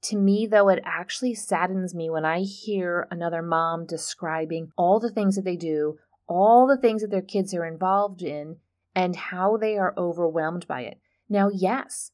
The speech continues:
some moms actually thrive on tons of activities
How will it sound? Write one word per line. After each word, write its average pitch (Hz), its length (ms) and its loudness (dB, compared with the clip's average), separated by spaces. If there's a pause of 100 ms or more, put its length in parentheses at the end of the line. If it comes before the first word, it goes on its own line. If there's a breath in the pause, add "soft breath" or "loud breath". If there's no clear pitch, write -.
some 214 300 -2
moms 196 380 2
actually 175 480 -4
thrive 160 800 -4
on 147 200 -8
tons 170 440 -10
of 165 80 -6
activities 156 760 -4